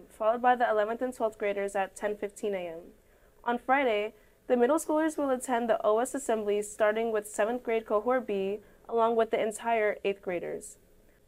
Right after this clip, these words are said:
followed by the entire sixth graders in seventh grade, cohort A, at ten fifteen A M. Please remember that this is an official event and proper theater behavior is expected of everyone in attendance.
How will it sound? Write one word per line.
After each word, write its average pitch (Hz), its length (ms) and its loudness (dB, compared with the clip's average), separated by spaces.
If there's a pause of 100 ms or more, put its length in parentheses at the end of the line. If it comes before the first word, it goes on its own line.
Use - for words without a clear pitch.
(160)
followed 269 400 4
by 240 240 2
the 247 260 -6
entire 233 460 0
sixth - 340 -4
graders 202 380 2
in 240 100 -4
seventh 208 340 -4
grade, 185 360 -8
cohort 254 400 -2
A, 190 420 2
at 190 220 -8
ten 208 180 -4
fifteen 208 380 -4
A 185 120 -4
M. 170 180 -10 (760)
Please 320 220 2
remember 220 580 2
that 226 160 6
this 247 160 -2
is 294 140 -4
an 294 100 0
official 240 380 -2
event 233 360 2
and 208 160 -2
proper 226 380 0
theater 247 300 -4
behavior 214 500 -2
is 202 220 -6
expected 208 520 -4
of 190 200 -4
everyone 220 420 -2
in 202 100 -4
attendance. 180 760 -10